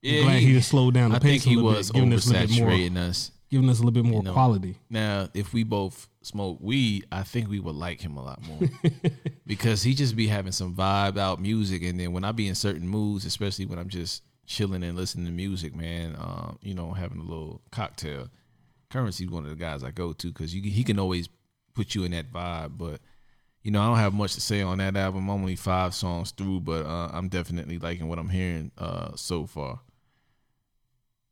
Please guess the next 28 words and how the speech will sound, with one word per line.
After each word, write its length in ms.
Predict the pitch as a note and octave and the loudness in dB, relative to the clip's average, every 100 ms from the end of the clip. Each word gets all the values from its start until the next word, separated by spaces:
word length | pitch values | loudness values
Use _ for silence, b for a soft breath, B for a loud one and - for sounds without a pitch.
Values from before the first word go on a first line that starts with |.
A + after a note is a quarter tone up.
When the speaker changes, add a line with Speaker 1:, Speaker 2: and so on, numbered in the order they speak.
| _ | _
Speaker 2:
Shoot, 320 | - - F#2+ | -12 -8 -8
what 220 | D#2 G2 E2+ | -8 -10 -10
else 200 | D#2 - | -12 -12
we 100 | E2+ | -12
got, 360 | C2+ G2+ D#2 | -4 -2 -2
man? 380 | E2+ G#2+ A2 A2 | -4 -2 -2 -2
So, 400 | G#2+ A#2+ A2+ A2 A2 - | -2 0 0 0 -4 -14
freestyle 720 | - A2+ G#2+ - A2+ G#2 G#2 | -4 0 0 0 0 0 -2
of 60 | G#2 | -2
the 80 | F#2 | -4
week. 500 | F#2+ A#2+ C3 C3 C3 | 0 4 4 4 2
Oh, 80 | D3+ | 2
no, 180 | F#3 G3+ | 2 2
no, 140 | F#3+ | 4
no, 100 | C#3+ A#2+ | 4 4
no. 80 | F#2 | 2
Upcoming 440 | B2 B2 C3 C3 | -2 0 2 2
albums, 360 | C3 C3+ G#2+ F#2+ | 2 2 0 -2
man. 320 | G#2 A2 B2 - _ _ _ | -2 -2 -4 -10 _ _ _
Upcoming 400 | G2+ - A2 G#2+ | -10 -6 -4 -2
albums. 360 | G#2 G2+ E2+ - | -2 -4 -6 -6
So, 100 | F#2+ | -6
the 80 | F2+ | -2
Rhapsody 420 | A2 - G#2+ G2+ | -2 -2 -4 -4
comes 280 | - G2 F#2 | -4 -4 -4
out 160 | F2 | -4
next 260 | F2+ F2 - | -6 -8 -6
week. 220 | F#2+ G2 | -6 -6